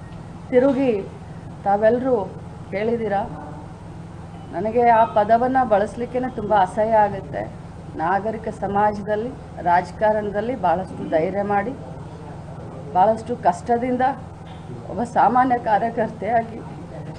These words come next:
ಇಲ್ಲಿಯವರೆಗೆ ಒಬ್ಬ ರಾಜ್ಯದ ಎಲ್ಲ ಮಹಿಳೆಯರನ್ನ ಪ್ರತಿನಿಧಿಸ್ತಾ ಇದ್ದೀನಿ. ಇಂಥ ಸಂದರ್ಭದಲ್ಲಿ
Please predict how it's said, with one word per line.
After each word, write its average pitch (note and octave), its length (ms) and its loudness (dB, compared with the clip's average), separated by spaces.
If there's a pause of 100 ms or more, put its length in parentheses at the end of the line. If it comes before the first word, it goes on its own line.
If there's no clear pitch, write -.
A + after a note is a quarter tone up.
(300)
ಇಲ್ಲಿಯವರೆಗೆ A#3 720 4 (840)
ಒಬ್ಬ - 140 -2
ರಾಜ್ಯದ A3+ 560 6 (760)
ಎಲ್ಲ A#3 220 8
ಮಹಿಳೆಯರನ್ನ B3 720 6
ಪ್ರತಿನಿಧಿಸ್ತಾ A#3+ 800 -4
ಇದ್ದೀನಿ. A#3 480 0 (1700)
ಇಂಥ B3 180 0
ಸಂದರ್ಭದಲ್ಲಿ B3+ 960 4